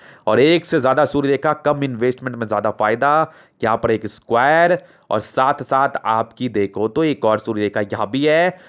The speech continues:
और ये आपको उच्च स्तरीय वैल्यू, मान सम्मान के साथ साथ आपकी एक्यूरेसी लेवल को भी दर्शाती है, आपकी इच्छा शक्ति को भी दर्शाती है, जो कि नॉर्मल नहीं है,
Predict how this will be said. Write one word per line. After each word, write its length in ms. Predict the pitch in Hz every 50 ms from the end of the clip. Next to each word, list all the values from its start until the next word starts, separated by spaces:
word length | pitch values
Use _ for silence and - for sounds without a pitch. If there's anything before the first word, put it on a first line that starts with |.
| - _
और 160 | - 117 120
ये 220 | 110 110 147 160 175
आपको 360 | - 123 117 117 - - 139
उच्च 140 | 131 - 123
स्तरीय 280 | - - 117 113 113
वैल्यू, 440 | 101 95 - 120 123 135 147 147 139
मान 280 | 113 107 113 120 123 113
सम्मान 420 | - 120 104 104 104 104 104 104
के 140 | 101 - 101
साथ 400 | - - - 117 117 117 - 110
साथ 440 | 98 - 117 127 151 165 170 180 175 - - - - -
आपकी 300 | 107 113 - - 120 117
एक्यूरेसी 440 | 110 - 135 139 151 135 - 143 123
लेवल 320 | 104 101 110 123 151 165
को 120 | 151 175 160
भी 100 | 170 165
दर्शाती 500 | 165 151 143 - 165 151 151 - 175 170
है, 180 | 175 180 185 180
आपकी 400 | - - 110 113 113 - - 135
इच्छा 280 | 120 - - - - 110
शक्ति 320 | - - 110 - - 160
को 120 | 160 160
भी 100 | 143 160
दर्शाती 480 | 143 147 139 131 156 139 139 - 156 156
है, 180 | 165 170 180 175 - - - - _ 107
जो 220 | 98 120 139 139
कि 200 | 143 - 156 139
नॉर्मल 560 | 120 104 101 107 120 120 117 120 131 131 113 101
नहीं 340 | 92 95 92 - 110 104 95 -
है, 160 | 57 - -